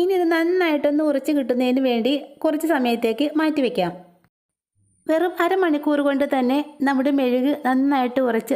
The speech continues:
സെറ്റായി വന്നിട്ടുണ്ട്. ഇനി നമുക്ക് കമ്പി ഒന്ന് ഊരിമാറ്റാം. സന്ധ്യാസമയത്തോ കൊതുകിൻ്റെ ശല്യമുള്ള സമയത്തോ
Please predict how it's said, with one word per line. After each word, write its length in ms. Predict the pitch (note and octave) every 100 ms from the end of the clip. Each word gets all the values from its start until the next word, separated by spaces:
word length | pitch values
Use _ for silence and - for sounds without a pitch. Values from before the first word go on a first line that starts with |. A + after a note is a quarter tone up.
| -
സെറ്റായി 400 | C#4 C4+ D4 C4+ A3+
വന്നിട്ടുണ്ട്. 440 | A3 G#3+ G#3 F#3 E3+ - _ _ _ -
ഇനി 120 | E4+ F4
നമുക്ക് 260 | C#4+ B3+ C4 C#4
കമ്പി 260 | B3+ C4+ D4 A#3
ഒന്ന് 140 | B3+ B3
ഊരിമാറ്റാം. 520 | B3+ A3+ A3 F#3+ F3 - - _ _ _ _ _ _ _ _ _ -
സന്ധ്യാസമയത്തോ 800 | D#4 D4+ E4+ F4 D#4 C#4+ C4+ D4 C4 -
കൊതുകിൻ്റെ 360 | D4+ E4 D#4+ E4
ശല്യമുള്ള 420 | D4+ C4+ C#4+ C#4+ C#4+ C#4+
സമയത്തോ 420 | C4 B3+ A#3+